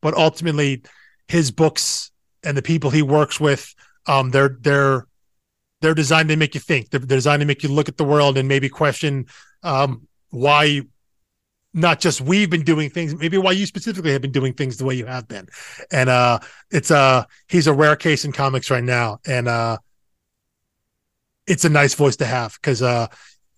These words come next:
you know, so much of it is just, so much of it is just, you know, it's pretty vapid superhero jaunty stuff, and that's fine.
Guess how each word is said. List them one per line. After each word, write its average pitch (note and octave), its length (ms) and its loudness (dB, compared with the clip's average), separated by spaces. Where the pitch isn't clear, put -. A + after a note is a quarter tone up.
you C#3+ 80 -4
know, A#2+ 260 -2
so D#3 240 4
much D3+ 220 0
of C3+ 80 0
it C3+ 80 4
is A#2+ 160 -2
just, - 560 -2
so D4 100 2
much C4+ 180 2
of G3+ 40 -2
it G3 80 -2
is G#3 140 0
just, - 260 -4
you F3+ 60 2
know, D3+ 160 0
it's - 280 -12
pretty D3 240 0
vapid C3+ 460 2
superhero C3 680 2
jaunty C3 320 0
stuff, A#2+ 320 -4
and D#3 140 0
that's D#3+ 140 0
fine. A2+ 300 -2